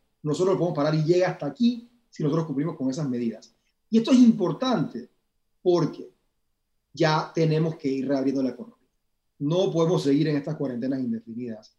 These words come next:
Pero cuando vayamos reabriendo la economía y tengamos más personas en la calle yendo y viniendo desde y hacia sus trabajos, es fundamental que se puedan seguir con esas medidas,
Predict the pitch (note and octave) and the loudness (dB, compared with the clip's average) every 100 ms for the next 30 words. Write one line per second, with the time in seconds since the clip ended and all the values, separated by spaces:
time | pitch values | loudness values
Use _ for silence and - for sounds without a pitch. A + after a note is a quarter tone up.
0 | _ _ _ _ - C#3+ C#3+ - - D3 | _ _ _ _ -4 0 0 -2 -4 2
1 | C#3 C3+ D#3 A#3+ C4 G3+ D3+ E3+ D#4+ A#3+ | 4 4 4 6 6 4 4 2 2 2
2 | D3+ C3+ B2+ B2+ A#2+ A#2+ C#3 C#3+ F3 E3+ | 2 2 2 2 0 -2 -6 -4 -2 0
3 | A3 - G#3 A3 F#3 C#3+ E3+ A3+ F3 D3 | 0 0 -2 0 -2 -2 0 0 0 -2
4 | D#3+ C#3+ C#3 C#3+ C#3 F3 G3 G3+ G#3+ - | -2 2 4 4 4 2 2 0 -2 -4
5 | C3+ C3+ D#3+ C#3+ A#2+ - _ _ _ _ | -4 -2 -2 -2 -4 -8 _ _ _ _
6 | _ - _ - F3+ G3 F#3 F#3 D3 D#3+ | _ -20 _ -2 0 2 0 2 2 0
7 | D#3+ - A#2 - G#3 F#3 D#3 D3+ D#3 C3+ | -2 -6 -10 -8 -8 -4 -2 0 2 0
8 | B2 D#3+ - _ _ - D#3+ D#3 - _ | -2 -4 -8 _ _ -8 -6 -6 -12 _
9 | _ G#3+ F3+ D#3 D3 D3 D3+ A#3+ C4 C#4 | _ -2 0 2 0 -2 -2 0 0 -2
10 | - _ - D#3 D3 F3 F#3 F#3+ - - | -8 _ -12 -6 -4 2 2 0 -4 -16
11 | _ _ - C#3+ D#3+ D#3 D3 E3+ D#3 B2+ | _ _ -6 -2 0 0 -2 -2 -2 0
12 | C#3 C#3+ D#3+ - | 4 2 0 -6